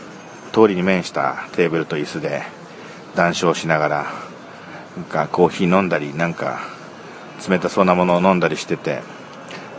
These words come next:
で、非常にあの、こういうの好きなんですけどね。うちの近所にもこういうところがあったらな、なんて常々思うわけですけども。えーっと、帰るのは明後日なんですが、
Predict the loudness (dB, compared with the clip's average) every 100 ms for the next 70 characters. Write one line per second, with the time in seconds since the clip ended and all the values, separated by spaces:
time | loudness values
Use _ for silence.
0 | 0 2 2 4 6 6 6 6 4 2
1 | -2 -14 -16 -16 -18 -18 -18 -18 -16 -2
2 | 6 8 8 6 2 -2 2 4 4 0
3 | -4 -4 -2 -2 -2 -4 -14 -16 -16 -16
4 | -16 -16 -16 -16 -16 -16 -14 -12 -6 -4
5 | 0 4 4 4 4 6 6 4 6 6
6 | 6 4 4 4 4 2 2 -2 2 2
7 | 4 2 0 -8 -8 -14 -16 -16 -16 -6
8 | -2 0 2 2 2 4 6 6 4 2
9 | 0 -2 -6 -4 -8 -12 -12 -12 -12 -14
10 | -14 -14 -6 2 4 4 0 -12 -2 4
11 | 4 2 -12 -12 0 6 6 4 2 4
12 | 4 4 2 2 4 4 4 2 0 -2
13 | 0 6 6